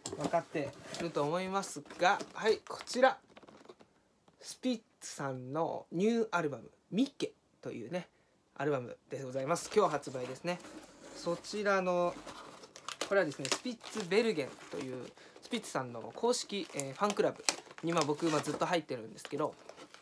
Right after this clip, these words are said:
その会員しか買えない限定版みたいなやつで、一般発売、だから、シーディーショップとかでは売ってないバージョンになってます。今日はね、そちらを、まあ、ゲットした方も、まあ、ゲットできなかった方も、もう今からではちょっと買えないので、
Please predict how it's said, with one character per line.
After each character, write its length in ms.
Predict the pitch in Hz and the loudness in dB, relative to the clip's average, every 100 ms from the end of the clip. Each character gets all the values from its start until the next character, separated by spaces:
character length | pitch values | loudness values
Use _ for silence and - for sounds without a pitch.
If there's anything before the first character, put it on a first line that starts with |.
| - - - - | -20 -20 -20 -18
そ 180 | - 247 | 2 6
の 140 | 262 | 6
会 300 | 269 269 269 | 6 4 6
員 160 | 277 269 | 2 2
し 120 | - | 4
か 220 | 269 175 - | 6 6 4
買 220 | 170 165 | -2 0
え 40 | |
な 140 | 151 147 | 2 2
い 140 | 143 - | 0 0
限 220 | 156 156 | 0 0
定 200 | 156 147 | 2 2
版 200 | 139 135 | 0 -2
み 60 | 131 | 0
た 60 | |
い 120 | - | 0
な 60 | - | -2
や 60 | - | -10
つ 120 | - | -6
で、 200 | 135 127 - | -4 -4 -6
一 140 | 208 - | -10 6
般 160 | 185 | 6
発 200 | 175 180 | 6 2
売、 120 | 151 | 0
だ 100 | 127 | 0
か 80 | 139 | -2
ら、 40 | 139 | -2
シ 160 | - | -2
ー 40 | 247 | -2
デ 40 | |
ィ 40 | 247 | 2
ー 20 | |
シ 80 | 285 | 2
ョ 20 | |
ッ 60 | |
プ 100 | 196 | 2
と 80 | 175 | -2
か 140 | 185 208 | 0 4
で 80 | |
は 120 | 262 - - - - | 2 2 -10 -18 -8
売 60 | 156 | -2
っ 20 | |
て 160 | 233 247 | 4 6
な 80 | |
い 100 | 190 - | 6 2
バ 140 | 135 | -6
ー 20 | 131 | -4
ジ 80 | |
ョ 80 | 127 | -4
ン 20 | |
に 140 | 156 - | -4 -4
な 80 | 139 | -6
っ 40 | |
て 120 | - | -6
ま 160 | - 185 | 0 0
す。 180 | - - - - | 0 -16 -14 -14
今 160 | - | -4
日 80 | 240 | 2
は 100 | 202 | 2
ね、 180 | 156 160 - - - | 2 -2 -8 -8 -2
そ 100 | 180 | 0
ち 160 | 214 | 4
ら 320 | 202 196 190 | 8 10 10
を、 100 | 185 | 8
ま 180 | 185 175 | 8 6
あ、 20 | 135 | 6
ゲ 120 | 185 | 0
ッ 20 | |
ト 260 | - 139 - | 0 -4 -4
し 160 | - - | -10 0
た 160 | 160 | 0
方 260 | 156 180 254 | 2 4 4
も、 220 | 233 - - | 2 -2 -2
ま 120 | 147 | -2
あ、 20 | |
ゲ 120 | 151 | 0
ッ 20 | |
ト 380 | 165 151 139 139 131 | -2 0 0 -2 -4
で 100 | 165 | 0
き 80 | |
な 140 | 311 285 | 2 4
か 80 | 190 | 2
っ 60 | |
た 100 | 156 | 2
方 180 | 170 202 | 0 0
も、 100 | 156 | 2
も 100 | 147 | 2
う 40 | |
今 200 | 180 226 | 4 2
か 100 | 185 | 4
ら 100 | 147 | 0
で 80 | 139 | 0
は 60 | 135 | -6
ち 60 | |
ょ 20 | - | -6
っ 20 | |
と 80 | 151 | -4
買 200 | 165 175 | -2 0
え 20 | |
な 100 | 185 | 0
い 60 | |
の 80 | 135 | -2
で、 180 | 127 131 | -4 -8